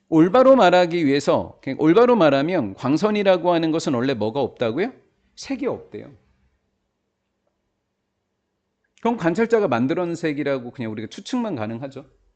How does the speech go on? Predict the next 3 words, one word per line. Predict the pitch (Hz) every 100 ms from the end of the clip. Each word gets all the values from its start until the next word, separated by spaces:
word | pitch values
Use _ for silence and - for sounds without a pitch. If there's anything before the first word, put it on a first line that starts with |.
| _ _ _ _
그렇죠? | 127 220 - _ _ _ _ _ _ _
색이 | - 262 247
없다면. | - 127 104 139